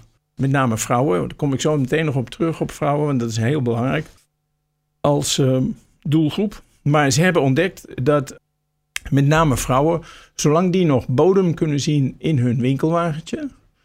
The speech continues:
wo-, en, eh, wordt er nog niet, eh, over het knopje gewreven van, eh, "Doe eens een beetje rustig aan, want je koopt nu misschien te veel." Dus als je die bodem groter maakt, duurt het langer voordat ze denken van, "Nou moet ik even een beetje op de rem gaan trappen."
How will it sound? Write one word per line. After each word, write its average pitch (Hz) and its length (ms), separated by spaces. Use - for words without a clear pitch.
wo-, 135 200
en, 143 280
eh, - 200
wordt 160 180
er 170 60
nog 151 160
niet, 180 300
eh, 147 300
over 156 260
het 151 120
knopje 156 680
gewreven 139 540
van, 131 280
eh, 139 240
"Doe 139 160
eens 139 80
een 139 60
beetje 131 240
rustig 135 260
aan, 139 120
want 120 140
je 127 80
koopt 131 220
nu 135 180
misschien 131 400
te 113 100
veel." 135 440
Dus 147 240
als 170 240
je 185 100
die 165 140
bodem 170 380
groter 196 380
maakt, 131 380
duurt 190 180
het 131 120
langer 165 320
voordat 160 380
ze 151 160
denken 143 360
van, 139 220
"Nou 135 160
moet 147 180
ik 160 60
even 160 120
een 156 60
beetje 170 540
op 196 100
de 180 80
rem 196 200
gaan 127 220
trappen." 113 420